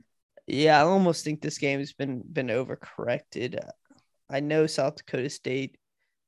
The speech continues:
is an extremely good basketball team. I mean, we've watched them all season. They really have never let up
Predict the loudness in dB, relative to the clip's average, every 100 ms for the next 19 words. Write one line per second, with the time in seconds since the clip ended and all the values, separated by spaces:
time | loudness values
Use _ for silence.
0 | _ -10 -10 -12 -10 -4 -2 -2 -4 -6
1 | -6 -8 -8 -10 -10 -10 -12 -10 -10 -10
2 | -12 -12 -8 0 2 2 -4 -6 0 0
3 | -2 -4 -4 -4 -8 -12 -12 -16 _ _
4 | _ _ _ _ _ _ -4 -2 2 2
5 | 2 0 -2 0 2 2 2